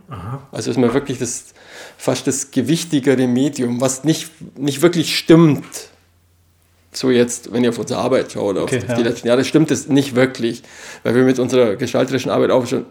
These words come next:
Speaker 2: einiges bewegen konnten, wie am Lechweg und so. Das sind einfach, das sind ganz, sind immer ganz, ganz wichtige, wertvolle Sachen. Da haben wir
Speaker 3: Ja.
Speaker 2: über Gestaltung wirklich viel erreicht. Aber also eigentlich wär's tatsächlich eher das Schreiben, was, was
Speaker 3: Mhm.
Speaker 2: mich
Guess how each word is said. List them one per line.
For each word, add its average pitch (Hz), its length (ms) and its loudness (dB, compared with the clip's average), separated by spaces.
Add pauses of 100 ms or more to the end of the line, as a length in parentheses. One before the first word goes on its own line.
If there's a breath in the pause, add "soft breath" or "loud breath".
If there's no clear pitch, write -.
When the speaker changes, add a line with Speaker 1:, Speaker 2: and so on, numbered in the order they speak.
(300)
Speaker 2:
einiges 127 340 2
bewegen 127 480 0
konnten, 120 340 -2
wie 120 80 0
am 104 80 -4
Lechweg 113 420 -6
und 101 160 -6
so. 110 120 -8
Das 113 180 -10
sind 131 100 -8
einfach, 123 220 -6 (520 loud breath)
das - 80 -18
sind 123 80 -4
ganz, 110 220 2
sind 123 80 0
immer 120 100 2
ganz, 123 180 0
ganz 113 200 2
wichtige, 123 360 0
wertvolle 120 440 -2
Sachen. 120 260 -2
Da 113 60 -2
haben 120 80 0
wir 123 60 2
Speaker 3:
Ja. 120 60 0
Speaker 2:
über 117 100 -4
Gestaltung 120 380 -2
wirklich 117 240 -6
viel 139 140 -2
erreicht. 107 300 -4 (840 loud breath)
Aber 113 460 2
also 123 340 -2
eigentlich 139 280 2
wär's 127 180 4
tatsächlich 127 380 0
eher 127 100 2
das 123 140 -6
Schreiben, 120 480 -6
was, - 240 -12
was - 140 -8
Speaker 3:
Mhm. 120 80 0
Speaker 2:
mich 117 400 -8